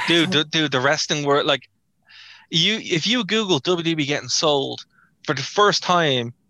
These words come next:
Speaker 1: you don't just get wrestling sites. You get normal sites going,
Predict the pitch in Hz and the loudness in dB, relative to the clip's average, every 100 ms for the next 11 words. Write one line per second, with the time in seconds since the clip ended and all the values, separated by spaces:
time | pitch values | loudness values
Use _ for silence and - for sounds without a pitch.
0 | _ 147 151 180 180 160 156 - 131 139 | _ -2 0 0 -2 -2 -2 0 0 0
1 | - 139 113 - 104 92 - - _ _ | -2 -4 -4 -4 -6 -6 -6 -6 _ _
2 | _ _ - 139 135 165 - 139 131 131 | _ _ -4 -4 0 -2 -4 -6 -2 2
3 | 131 156 175 151 139 123 - 131 123 - | 4 6 6 4 2 0 2 0 0 -2
4 | 135 127 117 110 | 4 4 4 -2